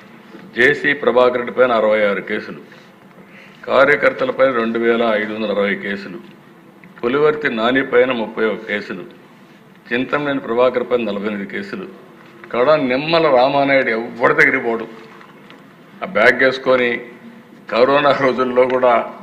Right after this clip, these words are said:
ఇప్పుడు కూడా పెళ్లి రోజు కూడా ఎల్లో షర్ట్ వేసుకొని చాలా సింపుల్గా అలాంటి వ్యక్తి పైన ఇరవై కేసులు పెట్టారు. నేను చాలామందిని చూశాను కానీ నిమ్మల రామానాయుడు ఎప్పుడు గొడవ పోయేవాడు కాదు.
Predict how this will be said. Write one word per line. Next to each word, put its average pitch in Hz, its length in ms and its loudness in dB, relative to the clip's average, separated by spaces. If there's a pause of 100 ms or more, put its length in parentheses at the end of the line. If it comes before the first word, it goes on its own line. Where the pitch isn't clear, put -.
(480)
ఇప్పుడు 139 320 -4
కూడా 143 220 2
పెళ్లి 139 360 0
రోజు 139 220 2
కూడా 147 200 0
ఎల్లో 131 260 6
షర్ట్ 127 280 0
వేసుకొని 117 540 0 (920)
చాలా 139 380 4
సింపుల్గా 139 880 0 (760)
అలాంటి 143 480 6
వ్యక్తి 135 280 -2
పైన 135 560 2 (220)
ఇరవై 135 300 4
కేసులు 143 300 -2
పెట్టారు. 98 340 -8 (1300)
నేను 120 240 -4
చాలామందిని 160 580 4
చూశాను 139 300 2
కానీ 147 240 2 (680)
నిమ్మల 156 360 2
రామానాయుడు 139 560 2
ఎప్పుడు 135 240 -4
గొడవ 123 320 2
పోయేవాడు 117 320 0
కాదు. 107 300 -2